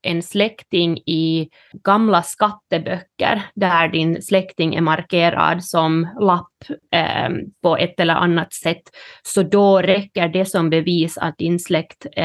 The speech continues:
härstammar från det samiska. Men problemet är att i de här skatteböckerna som används då av staten och kyrkan, eh, i det kontexten har ordet lapp inte betytt same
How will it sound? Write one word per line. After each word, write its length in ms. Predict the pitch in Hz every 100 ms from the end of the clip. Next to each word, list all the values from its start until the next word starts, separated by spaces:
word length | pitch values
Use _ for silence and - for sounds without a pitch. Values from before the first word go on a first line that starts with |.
| -
härstammar 600 | 165 160 175 175 180 185
från 380 | 190 - 165 180
det 100 | 185
samiska. 540 | 185 240 160 - - - - - - - -
Men 440 | 202 202 190 185 - -
problemet 520 | 180 208 233 220 190
är 160 | 185 -
att 220 | 185 185
i 60 | 202
de 180 | 185
här 100 | 185
skatteböckerna 800 | 180 - 185 - 196 180 180 170
som 140 | 170 175
används 320 | 175 175 -
då 100 | 170
av 140 | 165
staten 360 | 160 175 170 165
och 80 | 165
kyrkan, 480 | 226 220 - 170 175 _ - _ _ _ -
eh, 180 | 180 175 - _ -
i 280 | 220 220 190
det 260 | 220 208
kontexten 600 | - 175 175 208 - 180
har 140 | 175 175
ordet 340 | 202 196 180
lapp 380 | 190 208 220 - -
inte 280 | 190 196
betytt 400 | 170 - 196 196
same 460 | - 220 190 196